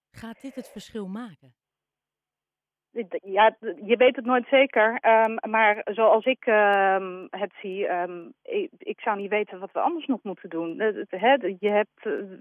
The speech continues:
Speaker 2: we zijn al meerdere malen op het Malieveld geweest. Ik ben, eh, ik moet even denken waar ik allemaal, <laughs> allemaal ben geweest. Het, eh, Museumplein, de Dam, petities ondertekend en dit houdt al zo lang aan.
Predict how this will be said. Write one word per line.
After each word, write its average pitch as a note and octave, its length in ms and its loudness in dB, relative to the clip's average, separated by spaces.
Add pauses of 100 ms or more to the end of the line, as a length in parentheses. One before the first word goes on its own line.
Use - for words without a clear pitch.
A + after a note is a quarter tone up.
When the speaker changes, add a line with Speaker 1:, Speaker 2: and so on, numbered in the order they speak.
(120)
Speaker 2:
we G3 80 -8
zijn G#3 260 0
al G3 240 4 (380)
meerdere A#3+ 380 8
malen G#3 280 8
op G3 60 2
het A3+ 100 -2
Malieveld B3+ 520 6
geweest. A#3 520 4
Ik E3 120 -6
ben, F#3 260 0
eh, F3+ 120 -4
ik E3 140 -6
moet E3 160 -8
even G3+ 200 0
denken C#4 300 -2
waar D#4 100 10
ik - 80 0
allemaal, B3+ 380 4
<laughs> - 260 6
allemaal A#3+ 220 4
ben G#3+ 160 2
geweest. G3 440 -2
Het, F3 180 -8
eh, F#3 220 2
Museumplein, A3 720 6
de G#3+ 120 4
Dam, A#3+ 300 10 (560)
petities A#3+ 500 -2
ondertekend G#3+ 640 2
en G3+ 140 -2
dit G#3 180 4
houdt G#3 300 4
al G3 180 2
zo A3 260 2
lang F#3 200 2
aan. F#3+ 380 0